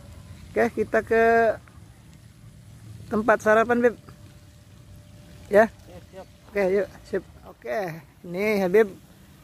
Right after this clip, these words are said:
Speaker 1: eh, kita peserta ada delapan puluh orang, ini termasuk Habib Sukri. Halo, Beb.
Speaker 2: Halo.
Speaker 1: Ya. Ini teman-teman juga masih ada di, apa, eh, Hotel Santika.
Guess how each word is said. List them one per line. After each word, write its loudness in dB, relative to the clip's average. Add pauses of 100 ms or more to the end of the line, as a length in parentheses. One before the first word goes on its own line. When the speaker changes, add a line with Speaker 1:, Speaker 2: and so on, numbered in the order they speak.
(300)
Speaker 1:
eh, -2
kita 0 (1300)
peserta 0
ada 2
delapan 2
puluh 0
orang, -2
ini -6
termasuk -4
Habib 0
Sukri. 0 (160)
Halo, 2
Beb. 4 (480)
Speaker 2:
Halo. -20 (320)
Speaker 1:
Ya. 0 (800)
Ini 0
teman-teman 0
juga 6
masih -2
ada 2
di, 0 (400)
apa, -4 (800)
eh, 0 (240)
Hotel -6
Santika. -2